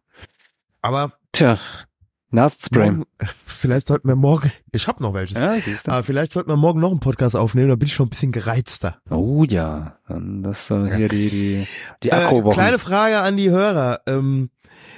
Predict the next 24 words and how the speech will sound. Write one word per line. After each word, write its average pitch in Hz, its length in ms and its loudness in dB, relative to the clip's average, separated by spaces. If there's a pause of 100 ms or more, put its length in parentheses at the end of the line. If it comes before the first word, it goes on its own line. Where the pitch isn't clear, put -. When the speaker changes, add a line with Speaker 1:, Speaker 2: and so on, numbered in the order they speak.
Speaker 1:
wie 170 140 0
viele 208 140 0
Tage 180 360 2
denkt 185 280 -2
ihr 190 80 0
noch, 175 160 0
dauert's, 175 320 0
bis 175 140 -2
ich 156 140 -4
entweder 180 340 0
ex-, 165 160 -4 (100)
implodiere 208 920 0
oder 185 200 4
einen 170 120 2
Herzinfarkt 131 560 -2
kriege? 107 260 -2
Was 190 280 0
denkt 226 380 -4
ihr, 254 320 -2 (640)
was 175 200 0
passiert 190 380 2
jetzt 175 300 0
als - 180 -6
nächstes? - 840 -4